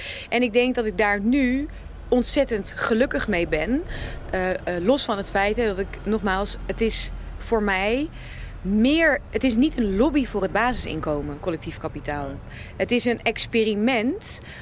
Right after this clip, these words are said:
voor meer bestaanszekerheid, waarbij het basisinkomen als middel wordt onderzocht, waarbij het bovendien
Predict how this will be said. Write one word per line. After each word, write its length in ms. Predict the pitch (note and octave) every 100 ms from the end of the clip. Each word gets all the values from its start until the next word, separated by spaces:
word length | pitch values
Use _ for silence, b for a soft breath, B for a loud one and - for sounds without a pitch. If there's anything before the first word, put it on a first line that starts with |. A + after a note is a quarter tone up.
| B
voor 360 | - A3 A3 G3
meer 360 | G3+ A#3 C4+
bestaanszekerheid, 1120 | A#3 - A3 F#3+ - A3+ A#3 - A3+ A3+ E4+ -
waarbij 280 | G3 G#3
het 120 | G3+ G3
basisinkomen 760 | F#3+ A#3 - A3 G#3 G#3 G#3+
als 180 | - E3+
middel 580 | E3+ A3 C4 G#3+ C#4 F#4+ - B B
wordt 200 | G3+ A#3
onderzocht, 840 | - G3+ F#3 G3+ C4 C5+ - - - B B B
waarbij 320 | G3+ G#3 A3
het 180 | G3+ -
bovendien 720 | G#3 G#3 G3+ F#3+ D#3+ A#3 C4+